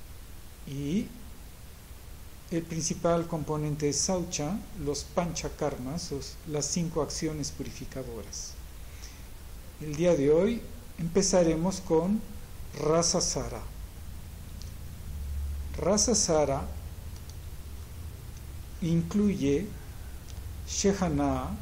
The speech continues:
que es el masaje periódico con aceites. También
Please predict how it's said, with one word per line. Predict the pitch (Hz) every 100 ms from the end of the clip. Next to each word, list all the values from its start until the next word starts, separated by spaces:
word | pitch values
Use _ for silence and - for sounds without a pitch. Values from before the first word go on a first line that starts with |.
| - - - - - - - - - -
que | 170
es | 175 - -
el | 160
masaje | 151 147 151 190 190 - 202 202 - -
periódico | 156 147 165 170 165 175 170 180 -
con | 156 147
aceites. | 139 - 131 120 - - - - - - - - - - - - - - - - - - - - - - - - - - - - - - - - - - - - - - - - - -
También | 180 202 190 151 151 208